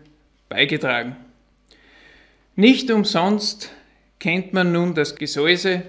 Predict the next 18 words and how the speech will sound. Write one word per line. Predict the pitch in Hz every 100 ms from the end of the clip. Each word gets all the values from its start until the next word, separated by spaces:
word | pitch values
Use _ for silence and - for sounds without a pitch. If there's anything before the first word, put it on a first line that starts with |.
| - _ _ _ _
von | 151 -
außen | 120 165 165 180 175 170 - _
und | 165 156
innen, | 156 156 147 131 - - _ _ _ _
von | - 143
Atning | - 147 175 - 185 180 180 - - -
bis | 160 151
Wildalpen. | 151 151 131 120 - 131 127 - _ _ _ _ _ _ _ _ - - - _ -
Nicht | 190 240 -
umsonst | 220 - 180 226 226 - - - - _ -
finden | 196 208 208 202
sich | - 185 175 - _ _ _ _
auf | - 156 151
vielen | 208 214 196
Autos | 123 160 175 180 180 - - - _
in | - 156
der | 147
Region | 143 143 139 139 165 170